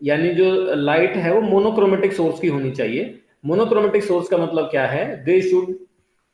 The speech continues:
be of a single wavelength, यानी उनकी एक सिंगल वेवलेंथ होनी चाहिए।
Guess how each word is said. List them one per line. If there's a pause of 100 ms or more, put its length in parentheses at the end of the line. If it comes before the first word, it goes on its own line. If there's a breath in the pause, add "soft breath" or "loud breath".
(120)
be
of
a
single
wavelength, (180)
यानी
उनकी
एक
सिंगल
वेवलेंथ
होनी
चाहिए।